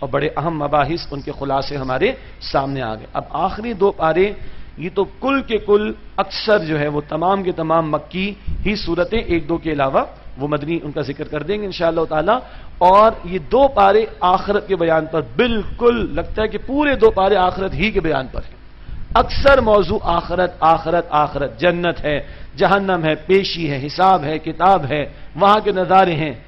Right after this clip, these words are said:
जन्नत के नजारे, जहन्नम के अजाबों का बयान, ये दोनों पारों में अक्सर ये मजामीन हमारे सामने आएंगे। गोया एक बंदा शुरू से कुरान की तिलावत करता आ रहा है, समझता आ रहा है, तो अब आखिर, आखिर में उसके सामने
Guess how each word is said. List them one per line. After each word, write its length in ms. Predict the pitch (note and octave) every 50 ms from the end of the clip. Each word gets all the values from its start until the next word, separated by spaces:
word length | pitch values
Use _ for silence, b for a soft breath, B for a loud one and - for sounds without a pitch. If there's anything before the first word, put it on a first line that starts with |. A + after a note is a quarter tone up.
| -
जन्नत 320 | C3+ G#3+ A3 G#3+ A3 G#3+ G#3+
के 60 | G3 F3+
नजारे, 420 | F3 E3 D#3+ E3 E3+ E3+ E3+ D#3+
जहन्नम 420 | C3 D3+ D#3+ F#3 G3+ G#3 G#3+ G#3
के 80 | F3+ F#3+
अजाबों 340 | F3 E3 E3 E3+ E3+ E3+ F3
का 100 | E3 D#3+
बयान, 340 | D3+ D3+ D3+ D#3 E3 D#3+ - B B B B B D3+
ये 80 | E3+ D3+
दोनों 340 | B2+ F#3+ A3+ B3 B3 B3
पारों 300 | - F3+ F3+ F3 F3 F#3+
में 100 | F#3+ G3
अक्सर 440 | - - E3+ - - - F#3 F#3 E3+
ये 100 | F3 E3+
मजामीन 480 | D#3 D#3 C3 C#3 C#3+ C#3 C#3 D3+ D3+ C#3+
हमारे 440 | C#3+ C3+ C3 C3 C#3+ F#3+ B3+ B3 - B B B B
सामने 400 | - - - D#3 D#3+ D#3 D3+ D3
आएंगे। 240 | C#3 C3 B2+ B2 B2
गोया 500 | A2+ A#2+ F3 G#3 G3 F3+ F3+ G3 G#3 G#3 B B B B B E3+
एक 140 | F3+ E3+ E3+
बंदा 280 | F#3+ G3+ G#3 A3 A3
शुरू 320 | G#3 - G#3 A#3 B3+ C#4+ A#3+
से 120 | A3+ A#3
कुरान 340 | - G3+ F#3+ F#3+ F#3+ F#3+ F#3+
की 100 | F#3 F#3
तिलावत 380 | - F3 E3 E3 E3 E3+ E3+ -
करता 240 | E3 D#3 - D#3+ D3
आ 80 | D3 C#3+
रहा 80 | D3+
है, 60 | D3+
समझता 440 | D3 - D3 C#3+ D3+ C#3+ - - D3
आ 160 | - C3+ C3+
रहा 240 | C3 C3 A#2+ B2+ B2
है, 260 | A#2 A#2+ D3 F#3 A3
तो 340 | A3 - - - - - E3
अब 100 | F3 F3 -
आखिर, 340 | D#3 D#3 D#3+ - - F#3+ G3
आखिर 400 | - D#3+ D#3+ E3+ E3 - A#3 A3
में 80 | G#3+
उसके 220 | G#3 - - F3+ F3
सामने 520 | - D#3 D3 C#3+ C#3 C#3+ F3 G#3+ A#3+ A#3